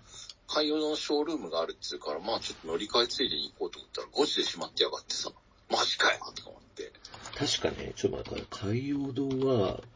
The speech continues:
Speaker 2: か-、海洋堂のね、
Speaker 1: うん。
Speaker 2: えーと、ホビー館っていうのが、そうそうそう。
Speaker 1: 角。
Speaker 2: あ、フィギュアメーカー、海洋堂の歴史とコレクションを展示する博物館、
Speaker 1: そう。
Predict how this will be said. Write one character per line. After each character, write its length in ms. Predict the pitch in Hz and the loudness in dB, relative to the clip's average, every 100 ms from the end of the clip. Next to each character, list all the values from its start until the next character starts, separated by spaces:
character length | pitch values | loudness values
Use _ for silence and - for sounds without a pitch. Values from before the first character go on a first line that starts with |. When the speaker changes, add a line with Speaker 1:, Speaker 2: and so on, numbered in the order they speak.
| - | -8
Speaker 2:
か-、 260 | - 104 113 113 | 2 4 4 0
海 320 | - 135 156 160 | 6 10 12 12
洋 220 | 165 151 | 12 12
堂 180 | 151 143 | 10 8
の 120 | 139 | 8
ね、 340 | 135 98 78 - - - | 8 6 4 -8 -10 0
Speaker 1:
う 20 | |
ん。 40 | |
Speaker 2:
え 640 | 98 98 95 95 92 92 90 - | 6 8 10 8 8 8 4 2
ー 40 | |
と、 120 | 87 | 0
ホ 240 | - 107 107 | 8 12 12
ビ 200 | 190 131 | 12 8
ー 20 | |
館 200 | 95 82 | 4 4
っ 20 | |
て 120 | 87 | 2
い 40 | 85 | 0
う 60 | |
の 80 | 98 | 0
が、 380 | 95 92 98 - - | 0 0 0 -6 -12
そ 220 | - - | -12 -8
う 20 | |
そ 140 | - 95 | -2 -2
う 60 | |
そ 160 | - - | 0 -2
う。 20 | - | -2
Speaker 1:
角。 240 | - - 104 | 2 4 4
Speaker 2:
あ、 80 | - - - | 0 -8 -2
フ 80 | - | 6
ィ 120 | 101 | 12
ギ 140 | 120 | 12
ュ 60 | 127 | 12
ア 40 | |
メ 200 | 127 131 | 12 10
ー 60 | 113 | 10
カ 120 | 95 | 6
ー、 180 | 85 92 | 4 4
海 300 | - 104 110 | 6 8 10
洋 160 | 110 104 | 10 10
堂 180 | 104 | 8
の 140 | 101 98 | 8 8
歴 200 | 92 - | 8 6
史 160 | - | 0
と 120 | - - | 0 2
コ 160 | - | 6
レ 100 | 101 | 6
ク 100 | 95 | 6
シ 140 | - 87 | 2 0
ョ 60 | |
ン 80 | 80 | 0
を 60 | 78 | 2
展 260 | 92 87 | 2 2
示 160 | 85 - | 0 -2
す 80 | 87 | -2
る 100 | 87 | 2
博 240 | - 92 | 2 4
物 240 | 90 - | 2 0
館、 140 | - | -4
Speaker 1:
そ 40 | |
う。 40 | 73 | -4